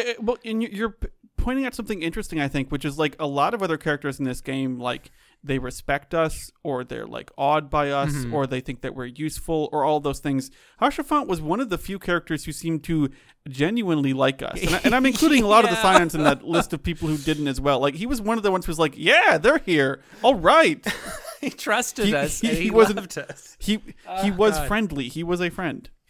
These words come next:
Speaker 2: And he was a, and he saved us, too. Like,
Speaker 1: Mm-hmm.
Speaker 2: we, we were in dire straits, and he was the first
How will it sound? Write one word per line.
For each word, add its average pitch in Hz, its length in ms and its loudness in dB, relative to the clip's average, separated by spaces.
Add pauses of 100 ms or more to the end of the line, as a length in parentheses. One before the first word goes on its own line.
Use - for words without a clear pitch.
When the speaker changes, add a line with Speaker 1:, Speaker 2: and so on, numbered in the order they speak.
(180)
Speaker 2:
And 196 200 -6
he 240 80 -4
was 226 180 -4
a, 190 240 0 (140)
and 170 120 -6
he 240 380 0
saved 156 440 0
us, - 540 -8
too. 151 400 -10
Like, 117 180 -10
Speaker 1:
Mm-hmm. 170 280 -4 (300)
Speaker 2:
we, 160 480 -4 (340)
we 151 320 -6
were 139 300 -6
in 135 280 -10
dire 127 300 -8
straits, - 640 -14 (220)
and 107 340 -14
he 110 260 -18
was 107 280 -16
the 107 80 -20
first - 500 -16